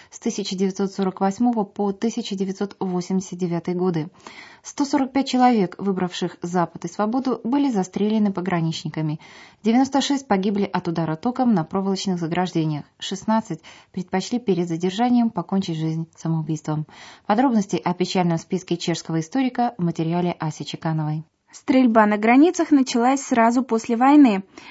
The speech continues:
Speaker 2: Жертвами были в основном немцы. По данным, собранным Мартином Пулецем, на сегодняшний день, в первые три года после окончания Второй мировой войны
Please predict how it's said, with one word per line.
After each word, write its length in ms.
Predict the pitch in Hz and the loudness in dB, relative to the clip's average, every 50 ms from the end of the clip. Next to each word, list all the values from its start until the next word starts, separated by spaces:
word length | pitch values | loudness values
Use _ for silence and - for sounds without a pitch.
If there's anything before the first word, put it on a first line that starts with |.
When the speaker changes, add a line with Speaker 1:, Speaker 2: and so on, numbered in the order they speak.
| - - - | -16 -12 -6
Speaker 2:
Жертвами 540 | 220 226 233 226 226 - 208 214 214 214 | -2 0 0 0 0 -2 -2 -2 0 0
были 240 | 214 208 247 294 294 | 0 0 0 2 2
в 60 | 277 | 2
основном 500 | 226 220 - 226 208 214 214 214 220 233 | 0 0 0 0 0 2 2 2 4 4
немцы. 540 | 247 247 233 208 202 196 - - 185 180 190 - - - - - - _ | 6 6 4 4 2 0 -2 -2 -4 -4 -4 -8 -16 -20 -20 -20 -12 _
По 140 | - 208 214 | -4 -2 0
данным, 380 | 208 254 285 302 294 254 220 | 4 6 8 8 8 8 6
собранным 520 | - - - 220 202 208 208 214 208 208 - | 2 0 -2 -2 0 2 2 2 2 0 0
Мартином 520 | - 226 220 208 196 - - 208 208 214 220 | 2 2 2 2 2 -2 -4 -2 -2 -2 -2
Пулецем, 480 | - 294 302 311 277 247 - 233 214 | 0 2 2 2 2 0 -2 -4 -2
на 100 | 208 202 | -2 -4
сегодняшний 640 | 202 - 220 208 208 196 208 220 - - 226 233 226 | -4 -4 -4 -4 -2 -2 -2 -2 -2 0 0 0 2
день, 300 | 247 302 320 302 294 - | 2 4 2 2 2 -2
в 100 | - - | -8 -4
первые 380 | - 285 311 320 285 277 247 226 | 0 2 2 2 2 2 0 0
три 180 | - 226 233 | 0 -2 -2
года 400 | 214 196 208 220 208 185 196 185 | 0 2 2 2 4 2 0 -2
после 380 | - - 220 202 - 208 196 196 | -2 -4 -6 -4 -4 -2 -4 -4
окончания 480 | 196 - 208 214 214 - 208 196 196 | -2 -2 -2 -2 -2 -2 -2 -4 -4
Второй 260 | 196 - 214 214 214 208 | -4 -4 -2 -2 0 0
мировой 380 | 202 196 202 202 202 208 208 | 0 0 0 0 0 0 0
войны 420 | 202 214 220 226 254 294 311 311 | 2 2 4 4 6 6 6 4